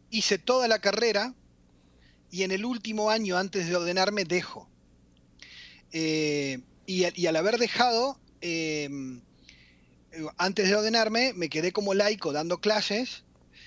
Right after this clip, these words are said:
eh, pero ya tenía formación teológica con veintisiete años, y me pasó algo inaudito para mi vida. Recibí un email de la Santa Sede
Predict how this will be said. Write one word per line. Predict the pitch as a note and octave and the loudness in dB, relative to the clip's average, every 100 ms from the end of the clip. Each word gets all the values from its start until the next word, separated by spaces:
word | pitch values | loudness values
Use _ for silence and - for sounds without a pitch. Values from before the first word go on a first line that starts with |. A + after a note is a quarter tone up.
| - - _ | -20 -20 _
eh, | E3 D#3+ D3+ D3 C#3 | -4 -2 -2 -2 -4
pero | D3+ | -2
ya | - F#3 | 0 0
tenía | F#3+ F#3 | 0 0
formación | F3+ F3 G#3 F#3+ F#3 | 2 0 0 0 2
teológica | G3 F3+ G#3 - G3+ F#3+ | 2 2 2 2 0 0
con | D#3+ C#3+ | 0 -2
veintisiete | C#3+ C3+ C3+ - E3+ F#3 | -4 -4 -4 -2 2 2
años, | F#3 F#3 G#3+ A#3+ - _ - - - - - - - - | 2 0 -2 -6 -16 _ -20 -16 -14 -16 -16 -20 -20 -6
y | A3 A#3 B3 - | 0 2 2 0
me | G3 | 2
pasó | G3 F#3 A#3 | 4 4 4
algo | A#3+ A#3 A#3 | 2 2 0
inaudito | G3+ F#3+ F#3 G#3 G#3+ F3+ D3+ | 0 0 2 2 0 0 0
para | D3 C#3+ | 0 0
mi | D#3 | -2
vida. | D3 C3 A2+ A2 - _ _ _ - - - - - | -2 -2 -4 -10 -16 _ _ _ -20 -20 -20 -20 -10
Recibí | E3+ E3+ F3+ G3 A3 A3+ | -4 0 0 0 0 -2
un | G3+ G3 | -4 -2
email | F#3+ G3+ G#3+ A#3+ | 2 4 4 2
de | G3 | 2
la | E3+ | 2
Santa | - G3 G3+ F#3 | 2 0 2 0
Sede | - G#3+ G3 A3 | 2 2 2 0